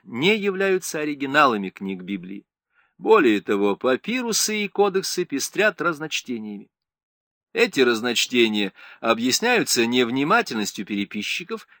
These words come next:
писавших под диктовку. Иногда переписчик не понимал текста, поэтому, стремясь сделать его доступным,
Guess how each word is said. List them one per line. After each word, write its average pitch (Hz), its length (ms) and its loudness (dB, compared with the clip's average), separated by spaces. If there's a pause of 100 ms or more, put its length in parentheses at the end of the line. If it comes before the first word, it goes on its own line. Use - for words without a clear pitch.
писавших 208 580 -2
под 190 180 -2
диктовку. - 540 -10 (640)
Иногда 131 640 4
переписчик 123 720 -2
не 123 100 -2
понимал 113 520 2
текста, - 500 -8 (340)
поэтому, 156 560 4
стремясь 202 460 2
сделать 110 420 2
его 107 200 2
доступным, 120 680 -2